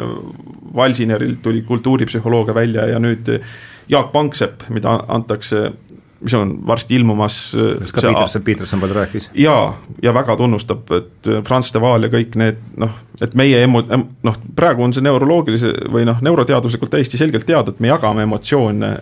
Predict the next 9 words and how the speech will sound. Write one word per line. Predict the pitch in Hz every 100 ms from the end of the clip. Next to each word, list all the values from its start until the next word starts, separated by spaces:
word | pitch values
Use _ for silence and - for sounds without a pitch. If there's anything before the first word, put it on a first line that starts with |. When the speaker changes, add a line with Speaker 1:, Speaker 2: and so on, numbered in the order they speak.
| -
Speaker 1:
eh, | - 82 - - - - - - - -
noh, | - 110
näiteks | 113 110 - 113
oma | 113
lähimate | 123 107 - 113
sugulastega | 123 127 110 - - 107 104
täielikult | 127 101 123 - 107
kohe, | - 101 67
et, | - -